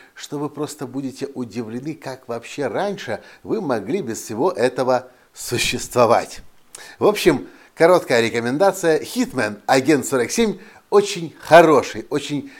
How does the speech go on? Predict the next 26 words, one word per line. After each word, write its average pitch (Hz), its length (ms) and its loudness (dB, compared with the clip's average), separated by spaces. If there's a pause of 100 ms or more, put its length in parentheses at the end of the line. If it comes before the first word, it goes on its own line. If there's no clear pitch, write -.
(140)
качественный, 120 720 2 (100)
очень 139 480 -6 (140)
захватывающий 117 960 2
фильм. 220 280 0 (360)
И 135 100 -2
мне 127 180 2
кажется, 160 600 2 (480)
при 160 120 -2
случае 180 640 0
я 196 220 -2
посмотрю 165 420 -4
его 135 200 4
даже 139 460 4 (220)
ещё 120 600 0
раз. - 260 -8 (440)
А 113 80 0
если 127 160 0
вы 143 80 8
посмотрите 175 540 4
или 180 160 4
уже 196 160 8
посмотрели, 196 560 2 (180)
то 226 80 2
напишите 208 400 0
в - 80 -12
комментариях, 175 680 2